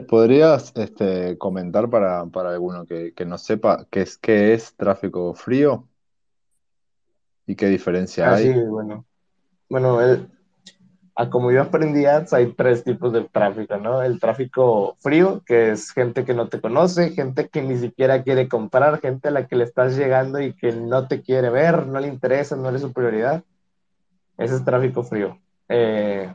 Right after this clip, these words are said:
Speaker 2: tráfico templado es gente que ya ha escuchado de ti, este, te conoce, puede que le guste lo que haces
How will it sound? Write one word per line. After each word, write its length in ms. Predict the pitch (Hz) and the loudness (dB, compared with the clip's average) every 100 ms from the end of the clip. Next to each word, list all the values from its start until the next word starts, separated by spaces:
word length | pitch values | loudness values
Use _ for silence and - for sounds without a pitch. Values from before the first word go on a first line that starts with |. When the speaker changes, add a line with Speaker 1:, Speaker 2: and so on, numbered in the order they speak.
| - | -2
Speaker 2:
tráfico 600 | 127 131 147 135 143 131 | 0 2 0 0 0 2
templado 680 | 120 117 147 156 180 190 175 | 0 0 2 4 4 2 0
es 200 | 123 123 | -2 -2
gente 420 | 151 143 160 160 | -4 -4 -6 -8
que 180 | - 131 | -6 -6
ya 260 | 135 156 175 | -2 0 0
ha 40 | |
escuchado 540 | 180 180 170 175 170 165 | 0 -2 -4 -2 -2 -2
de 100 | 160 | -2
ti, 560 | 180 180 180 175 180 _ _ _ _ - | 0 2 2 0 -6 _ _ _ _ -6
este, 600 | 120 117 - - 123 113 | -4 -4 -6 -2 0 2
te 180 | 131 123 | -2 -2
conoce, 800 | 120 131 175 180 180 185 170 165 | -2 0 0 0 -2 -2 -4 -4
puede 360 | 151 180 202 180 | 0 2 2 0
que 100 | 170 | -2
le 100 | 147 | -2
guste 320 | 143 151 165 | -2 -4 -4
lo 120 | 143 - | -8 -2
que 120 | 139 | 2
haces 500 | 156 165 160 170 | 2 2 -4 -8